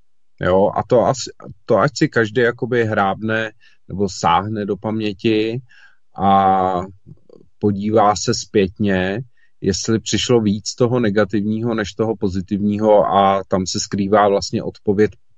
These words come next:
pro něj. Jo, já nikomu odpověď dávat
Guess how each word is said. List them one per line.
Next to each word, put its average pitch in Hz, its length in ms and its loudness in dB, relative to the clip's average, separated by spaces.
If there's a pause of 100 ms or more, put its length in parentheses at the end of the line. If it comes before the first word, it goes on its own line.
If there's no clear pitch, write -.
(280)
pro 202 200 2
něj. 101 300 -2 (340)
Jo, 101 200 4
já 104 220 4
nikomu 123 440 -2
odpověď 123 560 -2
dávat 110 420 0